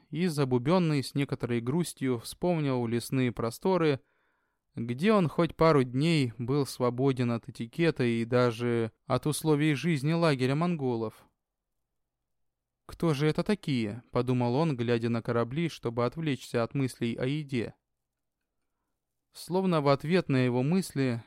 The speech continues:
перед женой императора появился рыжебородый рыцарь-капитан, который, кивнув Забубённому,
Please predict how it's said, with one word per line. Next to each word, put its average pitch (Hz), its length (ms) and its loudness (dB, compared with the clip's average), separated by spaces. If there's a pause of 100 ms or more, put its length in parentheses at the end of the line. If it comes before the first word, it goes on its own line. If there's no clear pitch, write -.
(200)
перед 120 260 0
женой 139 360 0
императора 127 560 0
появился 120 880 -2
рыжебородый 120 800 -2
рыцарь-капитан, 120 880 -4
который, 113 460 -2
кивнув 120 460 -4
Забубённому, 143 800 -2